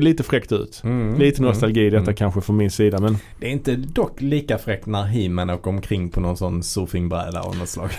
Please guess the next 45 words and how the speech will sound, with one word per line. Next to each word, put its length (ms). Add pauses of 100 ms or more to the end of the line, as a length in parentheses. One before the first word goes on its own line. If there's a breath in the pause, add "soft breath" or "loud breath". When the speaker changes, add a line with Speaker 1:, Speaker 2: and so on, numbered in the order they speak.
Speaker 1:
Nej, 440
Speaker 2:
<laughs> 40
Speaker 1:
nej, 160
det 80
är 120
Speaker 2:
Flygande. 340
Speaker 1:
riktigt 360
dåligt 220
Speaker 2:
Han 100
har 100
Speaker 1:
gjort. 80
Speaker 2:
någon 140
sån 160
farkost 680
där 80
han 160
Speaker 1:
Mm. 160
Speaker 2:
liksom 300
kan, 360
som 140
man 100
kan 160
stå 300
på. 140 (360 loud breath)
Påminner 360
lite 240
om 100
det 80
i 80
Blacks-, 400
i 220
Blixt 340
Gordon. 560 (320 loud breath)
Speaker 1:
Ja, 200 (160)
ja. 340
Speaker 2:
Eh, 60
de 140
åker 240
också 200
på 100
någon 200
sån 280
Speaker 1:
Ja. 100
Speaker 2:
liknande 320
där. 140